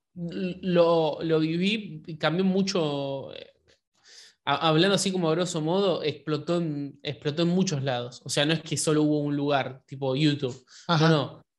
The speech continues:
Speaker 1: Twitch, no sé si conoces esta plataforma, es una
Speaker 2: Sí, sí,
Speaker 1: plataforma
Speaker 2: sí.
Speaker 1: de, de streaming que es furor
Speaker 2: Ujú.
Speaker 1: y, y de repente los chicos, los más populares en Twitch tenían dos mil personas viéndolos en vivo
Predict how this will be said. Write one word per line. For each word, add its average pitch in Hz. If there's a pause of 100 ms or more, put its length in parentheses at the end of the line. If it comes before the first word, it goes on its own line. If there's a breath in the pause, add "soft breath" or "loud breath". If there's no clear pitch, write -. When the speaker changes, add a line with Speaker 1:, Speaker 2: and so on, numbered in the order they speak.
(100)
Speaker 1:
Twitch, 190
no 147
sé 143
si 143
conoces 143
esta 143
plataforma, 147
es 151
una 151
Speaker 2:
Sí, 147
sí, -
Speaker 1:
plataforma 151
Speaker 2:
sí. 139
Speaker 1:
de, 131
de 135
streaming 202
que 139
es 143
furor 190 (280 loud breath)
Speaker 2:
Ujú. 160
Speaker 1:
y, 139
y 135
de 139
repente 180
los 156
chicos, 160
los 143
más 185
populares 175
en 147
Twitch 175
tenían 156
dos 143
mil 170
personas 160
viéndolos 147
en 135
vivo 190